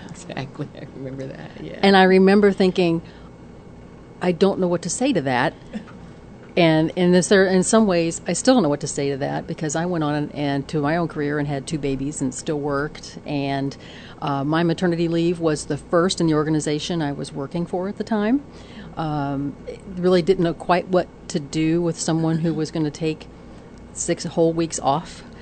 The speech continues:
Speaker 2: And boy, I tell you, that wasn't enough, but there it was,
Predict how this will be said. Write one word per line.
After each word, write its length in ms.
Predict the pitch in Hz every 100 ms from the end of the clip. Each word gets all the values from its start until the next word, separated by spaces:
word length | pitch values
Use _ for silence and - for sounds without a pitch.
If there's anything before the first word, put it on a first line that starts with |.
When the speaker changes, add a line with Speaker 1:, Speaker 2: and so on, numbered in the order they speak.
| - - - 165
Speaker 2:
And 520 | 156 147 143 143 160
boy, 200 | 165 151
I 120 | 139
tell 140 | 151 165
you, 100 | 143
that 200 | 143 143
wasn't 280 | 156 165 135
enough, 400 | 131 220 214 -
but 380 | 285 233 - 180
there 160 | 170
it 80 | 165
was, 420 | 185 147 160 -